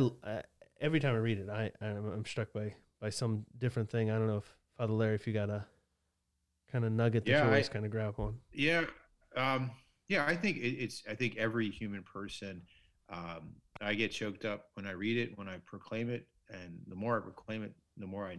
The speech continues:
Speaker 2: notice, um, how powerful it is. I think it's, I think too, mercy, um, I think it's good to, to understand, you know, what that word means, but it's like that our Lord has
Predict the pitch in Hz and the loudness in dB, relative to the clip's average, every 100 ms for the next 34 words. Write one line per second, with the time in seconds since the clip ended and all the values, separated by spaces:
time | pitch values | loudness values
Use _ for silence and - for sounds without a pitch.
0 | 92 98 110 104 - - - 92 87 87 | -10 -6 -6 -6 -10 -10 -12 -10 -10 -12
1 | 90 - - - - - 92 90 113 117 | -14 -18 -20 -20 -20 -14 -12 -4 0 0
2 | - 101 104 98 131 220 233 131 - - | -2 -8 -6 -2 0 2 2 0 -2 -4
3 | 135 139 139 - 165 123 113 147 - 139 | -4 -2 -4 0 0 0 0 -2 0 0
4 | 113 - - - _ _ - 113 110 98 | -2 -4 -18 -20 _ _ -2 2 2 2
5 | 92 - _ - _ - - 120 131 107 | -4 -12 _ -20 _ -20 -8 -2 0 -2
6 | - 101 - 113 - - 98 - - 107 | -6 -6 -2 -2 -2 -6 -6 -8 -10 -6
7 | 101 98 - 107 98 95 95 98 95 92 | -6 -6 -6 -6 -8 -8 -10 -10 -10 -10
8 | 95 90 107 127 127 98 92 - 95 90 | -10 -8 -6 -6 -6 -10 -10 -10 -12 -14
9 | - 92 92 98 98 101 135 123 98 - | -10 -12 -10 -10 -8 -4 -2 -2 -2 -8
10 | - - _ _ 98 98 92 - | -20 -20 _ _ -6 -6 -6 -12